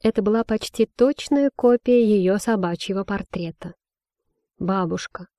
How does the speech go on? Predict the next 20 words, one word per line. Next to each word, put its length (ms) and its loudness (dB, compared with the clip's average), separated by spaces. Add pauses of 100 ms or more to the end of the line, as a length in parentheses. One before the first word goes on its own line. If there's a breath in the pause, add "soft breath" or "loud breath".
(480 soft breath)
Мари 420 4
у 80 6
меня 260 4
все 220 0
срисовала», 840 0 (540 soft breath)
завопила 600 -2
Имоджен. 540 -2 (680)
Бабушка 520 -4
сделала 500 0
вид, 180 0
что 200 -2
не 160 4
слышит, 560 -2 (380 loud breath)
и 100 0
продолжила 800 2
оживленно 560 2
болтать 480 -2
с 140 -10
миссис 420 2
Хабердеш. 840 -6